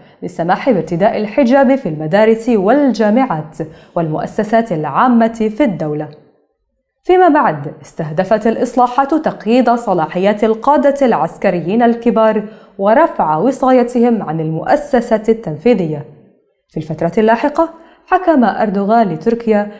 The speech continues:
في الفترة اللاحقة من حكم أردوغان لتركيا، فتح ملف الأكراد، وأجرى الكثير من الإصلاحات في القوانين التي تسمح للأكراد بالتمتع وممارسة حقوقهم القومية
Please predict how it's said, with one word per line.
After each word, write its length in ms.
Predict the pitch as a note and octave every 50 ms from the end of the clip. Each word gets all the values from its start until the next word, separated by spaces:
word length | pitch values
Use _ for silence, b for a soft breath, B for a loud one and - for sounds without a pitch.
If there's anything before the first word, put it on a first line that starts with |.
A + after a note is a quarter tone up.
| B B B
في 60 | -
الفترة 320 | B3 - E4 E4 E4 C4+ - G3
اللاحقة 640 | E3+ D#3 D#3 D#3 - D4 C#4 C#4+ C4 B3+ - B3+ G3
من 180 | D#3 D3+ -
حكم 280 | - E4 D#4 - C#4 C4+
أردوغان 500 | - C4 B3+ G#3+ A#3 A#3+ A3+ A#3 A#3 A3+
لتركيا، 480 | A#3 A#3 - D4+ - - G3 D#3+ D3 C#3 B B B B B B
فتح 380 | - A#3 A3+ A3 E3 - - D3+
ملف 420 | D3+ D3+ D#3 E3+ A#3+ A#3+ - C4+
الأكراد، 680 | A#3+ - - C4 C4 - G#3 D#3+ D3+ C#3+ D3 D3+ - - - - b b b b b
وأجرى 320 | C#4+ - G#4 E4+ C4+ A#3+
الكثير 500 | G3 G3 - F#3 F#3 - C#4+ C4+ G#3+ D#3+
من 160 | D#3 E3+ G#3+ A#3+
الإصلاحات 680 | A3 - - B3 A#3+ - G#3 G3 G3+ - A3 A3 - A3+
في 120 | G#3+ -
القوانين 760 | D#3+ D#3 D#3 - G#3+ A3+ A#3+ B3 B3 B3 B3+ C4 C4 B3+ B3+ B B B B B B D#4
التي 300 | E4 F4+ F4 - F4 E4+
تسمح 640 | - - C#4+ D#4 D4+ - A#3+ F#3+ E3 - - F3+
للأكراد 720 | E3 F#3+ B3 C#4 B3+ - C4 - A#3+ A#3+ A#3 F#3+ F#3+ D#3
بالتمتع 720 | D3 D#3 D#3 - A#3 A3+ A#3+ B3 B3 - - B3+ A#3 G3+ - B B B B B
وممارسة 680 | A#3 C4 C#4+ D4+ C#4+ D4 C#4+ D4+ D4 D4 D#4 C#4+ - F#3 - -
حقوقهم 600 | - - - A#3+ A#3+ A#3+ C#4 A#3 B3+ B3 G3 E3+
القومية 680 | D#3 D#3 D#3 - F#3 F3+ F#3+ A#3 B3 A3 E3 D3